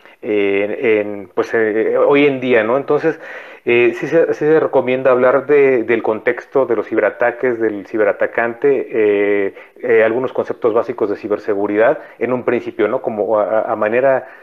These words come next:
de, de introducción a todo el tema. Pero luego ya, eh,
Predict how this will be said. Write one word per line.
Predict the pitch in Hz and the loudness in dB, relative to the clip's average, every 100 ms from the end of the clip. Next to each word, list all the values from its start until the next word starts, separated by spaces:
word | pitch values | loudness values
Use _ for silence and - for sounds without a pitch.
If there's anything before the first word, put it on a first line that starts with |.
| - | -2
de, | 104 110 | 2 2
de | - 113 | 0 -4
introducción | 110 110 107 - 120 | 0 0 0 -2 -2
a | - | 2
todo | 117 | 2
el | 110 | 2
tema. | 120 107 92 - - - - _ | 2 0 -2 -12 -20 -20 -20 _
Pero | - 127 131 131 | 2 4 4 4
luego | 147 147 160 190 | 4 4 4 4
ya, | 160 165 160 | 4 4 2
eh, | 139 127 117 113 107 90 | 4 6 6 4 -2 -10